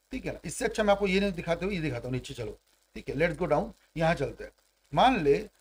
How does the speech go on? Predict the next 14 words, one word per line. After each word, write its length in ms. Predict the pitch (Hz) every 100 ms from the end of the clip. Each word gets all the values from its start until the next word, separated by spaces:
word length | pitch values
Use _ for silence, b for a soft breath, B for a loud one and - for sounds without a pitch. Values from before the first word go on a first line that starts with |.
| _
आपने 520 | 160 202 226 226 180
module 360 | 202 165 160 185
one 200 | 190 190
दिया 260 | 139 156 165
है 120 | 175
या 100 | 185
module 280 | 147 156 165
one 100 | 175
pass 280 | 143 135 139
हो 60 |
चुका 220 | - -
है 60 | 107 _
किसी 200 | 147 143
का, 140 | 104